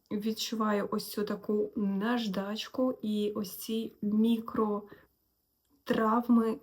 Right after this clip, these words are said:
на шкірі. Для обличчя ні, для тіла, для тіла може бути.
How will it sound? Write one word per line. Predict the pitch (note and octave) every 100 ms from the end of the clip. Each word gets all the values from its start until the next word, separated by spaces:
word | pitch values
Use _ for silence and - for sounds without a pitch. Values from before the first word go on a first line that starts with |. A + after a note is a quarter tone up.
| -
на | F#3 F#3+ G3+ G#3+ C#4 -
шкірі. | - - - F#3 E3 F3 - _ -
Для | G#3+ B3+ C#4
обличчя | A#3 A#3 A3 - - G3+ F#3+ - A3+
ні, | B3+ D4+ D#4 C#4+ - -
для | A3 A#3+ D4
тіла, | - F4+ D#4 -
для | A#3+ B3
тіла | B3 C#4+ G#3+
може | G3+ F#3+ F#3+
бути. | F3+ F3 F3+